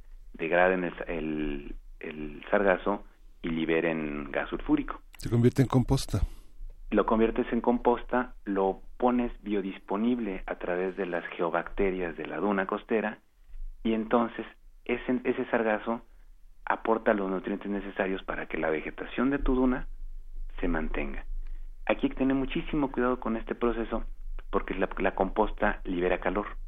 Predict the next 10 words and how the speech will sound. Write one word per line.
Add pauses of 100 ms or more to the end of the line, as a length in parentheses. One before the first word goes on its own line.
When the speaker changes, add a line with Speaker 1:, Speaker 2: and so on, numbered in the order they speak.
(600)
Speaker 1:
Y
si (120)
tú
tienes (320)
nidos
de
tortuga
en
la
zona,